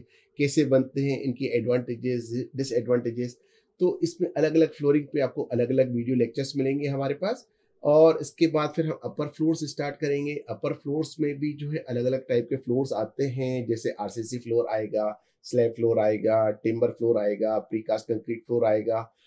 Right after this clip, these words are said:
तो आपको सब पे अलग-अलग lectures मिलेंगे। और उसके बाद फिर हम roofs start करेंगे। Roofs में कि-, किस, कितने type की roofs रहती हैं, Flat roof रहती है, pitched roof रहती है,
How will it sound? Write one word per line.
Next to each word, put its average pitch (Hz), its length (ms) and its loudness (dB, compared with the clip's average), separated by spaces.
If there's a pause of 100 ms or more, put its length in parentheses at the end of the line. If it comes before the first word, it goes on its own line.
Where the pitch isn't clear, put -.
(120)
तो - 60 -6
आपको 107 280 -6
सब 113 320 -6
पे 135 100 2
अलग-अलग 113 500 0
lectures 107 400 -2
मिलेंगे। 127 460 0 (360)
और 139 180 4
उसके 151 260 0
बाद 135 200 2
फिर 139 160 -4
हम 127 100 0
roofs 139 380 0
start 135 320 0
करेंगे। 143 500 -2
Roofs 139 400 -2
में 139 340 0 (480)
कि-, 139 100 -6 (120)
किस, 139 200 -6
कितने 151 360 0
type 127 280 4
की 135 120 0
roofs 131 300 0
रहती 123 360 4
हैं, 123 380 0 (240)
Flat 120 320 4
roof 120 200 -2
रहती 120 340 0
है, 117 200 2
pitched 120 400 -6
roof 127 180 -4
रहती 117 360 -4
है, 117 300 -6